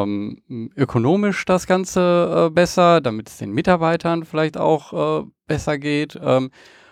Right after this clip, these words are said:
überlegt vielleicht auch, vielleicht habt ihr auch konkret gerade neue Produkte, in die ihr, äh, überlegt zu gehen, ne?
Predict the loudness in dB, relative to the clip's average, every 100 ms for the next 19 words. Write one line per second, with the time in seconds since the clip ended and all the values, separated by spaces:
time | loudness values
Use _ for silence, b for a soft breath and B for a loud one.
0 | b 0 2 4 2 4 4 4 2 2
1 | 0 -2 0 0 2 2 -2 -6 0 0
2 | 0 4 4 4 0 -2 0 0 0 0
3 | 0 0 -2 0 2 0 0 2 2 2
4 | -2 -8 -20 -14 -10 -10 -10 -10 2 4
5 | 4 2 -2 -6 -6 0 2 2 0 -2
6 | -2